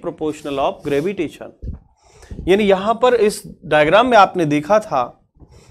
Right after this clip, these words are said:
जियोट्रॉपिज्म में क्या होता है, जैसे प्लांट की रूट है, रूट ग्रेविटेशनल फोर्स की ओर, यानी पृथ्वी के डेप्थ में वो चली जाती है, वो and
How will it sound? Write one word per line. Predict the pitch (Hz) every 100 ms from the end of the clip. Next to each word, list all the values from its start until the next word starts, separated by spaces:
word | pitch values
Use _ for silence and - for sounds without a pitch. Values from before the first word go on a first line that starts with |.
| - -
जियोट्रॉपिज्म | 127 202 220 196 170 165 175
में | 180
क्या | 180
होता | 240 214 208
है, | 190
जैसे | 185 226
प्लांट | 202 - 156 151 180
की | - 214
रूट | 147 220 247
है, | 165 165 156
रूट | 165 208 208 - _ _ _ _
ग्रेविटेशनल | 139 143 175 240 226 214 220 214 208
फोर्स | 233 294 -
की | -
ओर, | 185 165
यानी | 165 202 233
पृथ्वी | - - 160 185 214
के | 233
डेप्थ | 180 156 185 -
में | 208 220
वो | 240 254
चली | 185 185 214
जाती | 143 123 131
है, | 123 135
वो | 139 196 240 - _ _ -
and | 160 185